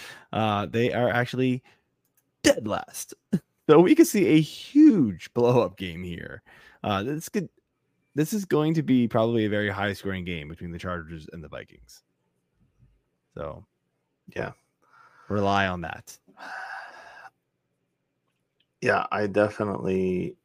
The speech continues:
Speaker 2: would lean Addison. Uh,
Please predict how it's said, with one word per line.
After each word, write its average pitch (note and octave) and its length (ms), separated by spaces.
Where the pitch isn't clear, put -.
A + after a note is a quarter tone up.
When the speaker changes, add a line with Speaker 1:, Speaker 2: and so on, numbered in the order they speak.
Speaker 2:
would F#2 240
lean F2+ 300
Addison. F2 800
Uh, - 40